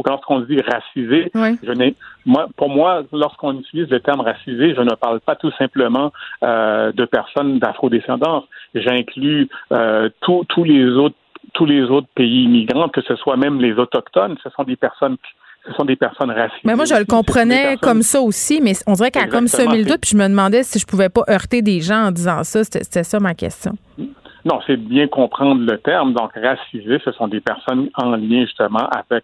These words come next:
Speaker 1: le, euh, tout, tout, lorsqu'on parle de racisme
Speaker 2: Mm.
Speaker 1: systémique et ainsi de suite. Donc, c'est une façon de,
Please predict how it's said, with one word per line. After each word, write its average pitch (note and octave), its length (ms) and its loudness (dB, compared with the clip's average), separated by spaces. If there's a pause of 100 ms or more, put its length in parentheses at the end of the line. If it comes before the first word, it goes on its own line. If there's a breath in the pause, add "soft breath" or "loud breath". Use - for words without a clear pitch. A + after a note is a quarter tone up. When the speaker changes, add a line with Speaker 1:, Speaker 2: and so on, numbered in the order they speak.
Speaker 1:
le, A2 180 -2 (380 loud breath)
euh, G#2 500 2 (140)
tout, - 160 0
tout, E3 260 2
lorsqu'on B2 360 0
parle A#2 280 -4
de A2 80 -4
racisme A2 440 -4 (160)
Speaker 2:
Mm. G#2+ 100 2
Speaker 1:
systémique A2 480 -4
et A2+ 80 0
ainsi - 220 -6
de - 60 -10
suite. C#3+ 280 0
Donc, A2+ 220 -4
c'est A#2+ 60 -2
une G#2 120 -6
façon B2+ 220 -4
de, B2+ 120 -6